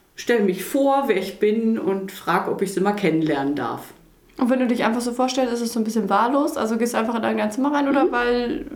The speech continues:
Speaker 2: du weißt, sie sind zum Beispiel in der Kirche oder
Speaker 1: Nö.
Speaker 2: kommt es darauf an?
Speaker 1: Also das kommt darauf überhaupt nicht an. Ganz am Anfang habe ich,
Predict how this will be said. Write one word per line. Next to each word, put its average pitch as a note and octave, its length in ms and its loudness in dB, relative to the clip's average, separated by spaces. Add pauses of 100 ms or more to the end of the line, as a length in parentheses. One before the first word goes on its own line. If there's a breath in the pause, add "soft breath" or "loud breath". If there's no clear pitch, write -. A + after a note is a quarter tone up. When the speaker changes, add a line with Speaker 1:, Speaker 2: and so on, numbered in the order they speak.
Speaker 2:
du A#3+ 140 -4
weißt, A#3 240 2
sie A3+ 60 -4
sind A3 140 2
zum A3 100 0
Beispiel G#3+ 220 0
in G3 60 0
der F#3 100 2
Kirche B3+ 460 0
oder G3+ 280 2
Speaker 1:
Nö. E3 120 2
Speaker 2:
kommt A#3 180 -4
es A3 100 -2
darauf G3 240 -2
an? D#4 240 0 (300 loud breath)
Speaker 1:
Also F#3 220 4
das F#3 200 0
kommt G#3 220 2
darauf F3+ 240 2
überhaupt F3+ 420 2
nicht C4+ 220 0
an. B3+ 220 0
Ganz A3 240 2
am G3 120 2
Anfang A#3+ 400 2
habe G#3+ 200 2
ich, - 260 -6